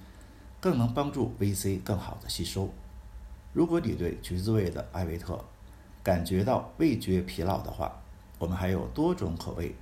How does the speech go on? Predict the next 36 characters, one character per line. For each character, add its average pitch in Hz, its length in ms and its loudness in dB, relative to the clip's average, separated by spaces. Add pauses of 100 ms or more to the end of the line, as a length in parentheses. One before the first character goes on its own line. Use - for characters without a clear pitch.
满 64 220 -4
足 80 320 -4
您 80 160 -6
的 80 180 -4 (100)
挑 127 220 -2
剔 120 160 -6
的 113 80 -6
舌 - 240 -6
头。 - 140 -6 (720)
红 104 200 4
石 113 140 0
榴 98 180 2 (160)
和 85 200 -2
荔 110 160 2
枝 113 240 -2
口 - 160 -4
味 - 200 -4 (200)
一 87 80 -2
定 90 200 0 (140)
会 92 140 -2
让 80 260 -2
您 85 100 -2
和 92 200 -4
您 85 180 0
的 80 80 -2
家 131 260 0
人 - 220 -2 (260)
久 78 160 -2
久 90 180 0
难 - 180 -6
忘。 69 120 -4 (640)
不 113 100 -2
过， 143 360 4 (260)
在 139 220 4
此 117 160 0
也 - 180 2